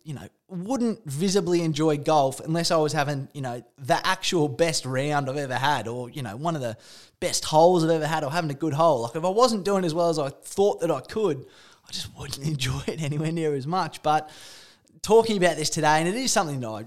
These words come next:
I probably have realised over the last little while, and I think I'm getting a little bit better with it, but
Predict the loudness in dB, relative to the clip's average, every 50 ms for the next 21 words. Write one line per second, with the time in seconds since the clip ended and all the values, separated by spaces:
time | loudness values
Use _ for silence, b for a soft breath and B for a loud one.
0 | -12 -10 -10 -10 -8 -8 -6 -6 -6 -6 -6 -8 -8 -8 -8 -8 -8 -6 -6 -6
1 | -6 -6 -6 -6 -6 -6 -6 -6 -6 -6 -6 -6 -8 -8 -8 -6 -6 -4 -4 -4
2 | -4 -6 -8 -8 -8 -8 -6 -6 -6 -6 -6 -8 -8 -8 -8 -8 -8 -8 -8 -8
3 | -8 -10 -8 -6 -4 -2 0 0 0 -2 -4 -6 -8 -10 -12 -10 _ -4 -4 -4
4 | -4 -8